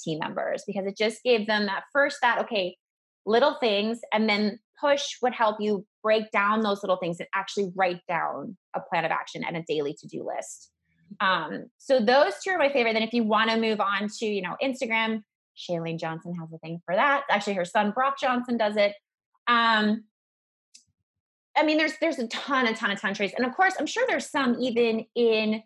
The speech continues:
within your downline or within your company, like, what other top coaches or distributors are doing.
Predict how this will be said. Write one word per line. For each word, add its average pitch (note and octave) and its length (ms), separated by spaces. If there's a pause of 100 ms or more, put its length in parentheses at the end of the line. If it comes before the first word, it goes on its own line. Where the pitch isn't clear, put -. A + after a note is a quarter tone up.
(100)
within A3+ 200
your G#3 160
downline F3 600
or F#3+ 120
within G3 280
your F3+ 140 (100)
company, G#3 560 (540)
like, F#3 160 (140)
what G3+ 320
other G3+ 360
top G3 340
coaches F3+ 400
or E3+ 60
distributors E3+ 960 (220)
are F#3+ 380
doing. G#3 500